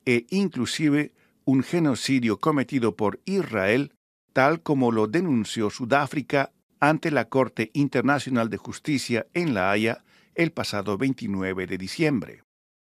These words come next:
La Embajada de Israel ante la onu en Ginebra rechazó categóricamente ese informe y sus, entre comillas, conclusiones absurdas, denunciando lo que considera la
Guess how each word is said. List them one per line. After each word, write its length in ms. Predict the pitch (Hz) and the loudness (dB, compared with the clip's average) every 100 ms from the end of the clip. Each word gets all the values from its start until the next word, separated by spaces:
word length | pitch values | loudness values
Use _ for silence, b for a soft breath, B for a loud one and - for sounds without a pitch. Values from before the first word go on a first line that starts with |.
| _ _ _ | _ _ _
La 140 | - 151 | 0 0
Embajada 460 | 165 143 165 160 | 2 0 2 2
de 120 | 147 165 | 4 0
Israel 440 | 123 147 147 143 | 0 2 2 2
ante 260 | 131 135 151 | 0 0 2
la 220 | 139 127 - | 2 2 2
onu 520 | 160 156 151 139 139 | 4 6 4 4 2
en 200 | 170 170 | -2 -2
Ginebra 640 | 139 131 127 151 165 170 - | -2 2 4 4 2 0 -2
rechazó 580 | 131 143 151 - 151 - - | -4 -2 -2 0 -2 -2 -2
categóricamente 1040 | 170 165 117 117 113 107 110 113 101 107 | -2 0 0 2 0 -2 -2 -2 -2 -4
ese 160 | 95 110 | -6 -8
informe 540 | 92 - 165 170 156 _ b b b b - | -6 0 0 0 -4 _ b b b b -4
y 120 | 139 | -2
sus, 280 | 151 135 - | 0 -2 0
entre 220 | 139 127 | -2 -2
comillas, 600 | - 120 139 135 139 - - | -2 0 0 2 -2 -4 -6
conclusiones 760 | - 190 - 113 - 107 104 - | -4 -4 -4 -6 -4 -4 -4 -6
absurdas, 760 | 107 92 - 208 165 131 143 - _ _ _ _ _ | -8 -8 -4 -2 0 0 0 -8 _ _ _ _ _
denunciando 680 | 143 139 139 123 165 180 185 | 2 4 4 2 0 2 2
lo 180 | 180 165 | 0 0
que 100 | 143 | -2
considera 800 | 139 120 113 127 143 156 156 - - | 0 0 0 0 2 4 2 -2 -8
la 280 | 120 117 | -2 -2